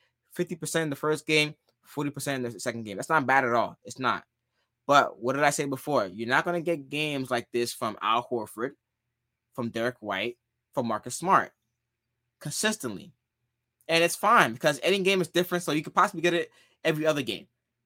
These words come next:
But to ask them to do that every game is not gonna happen. And what happened? Marcus Smart, oh for three from three. Al Horford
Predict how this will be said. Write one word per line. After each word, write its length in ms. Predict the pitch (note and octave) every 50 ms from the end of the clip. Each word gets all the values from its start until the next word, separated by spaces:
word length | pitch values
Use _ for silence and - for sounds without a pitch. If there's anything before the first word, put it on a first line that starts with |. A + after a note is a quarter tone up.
| _ _ _ _ _ _
But 180 | C#3+ C3+ - - _ _ _
to 240 | - F3 D#3 C#3+ C#3 - - -
ask 240 | C#3+ D#3+ E3+ - -
them 140 | F#3+ F3 D3+
to 80 | C#3+
do 140 | B2+ D3 D#3
that 280 | D#3+ D3+ D3 C#3+ - -
every 200 | - D3 D3 D#3
game 340 | C#3 B2+ C3+ B2+ C3+ D3 C#3+
is 120 | C3 A#2 A#2+
not 160 | B2+ C#3 -
gonna 140 | C#3+ C3+ C#3+
happen. 380 | C#3+ C#3+ D3+ - - F#2 F2+ - _ _ _ -
And 100 | F#2+ A2
what 120 | B2+ C3+
happened? 400 | C#3+ C#3 D3 D3+ - D#3 D#3 E3 _ _ _ _ _
Marcus 300 | - A#2+ C3 B2+ B2+ C3
Smart, 260 | - D3 C3+ A2+ - - -
oh 80 | C3
for 120 | - - A#2+
three 160 | - C3 B2
from 140 | - A#2 A2
three. 300 | - A#2+ A#2 G2 F2+ - _ _ _ _ _ _ _ _ _
Al 160 | C3 C#3 C#3+
Horford 420 | C#3 - D3+ D3 C#3 - G#2+ F#2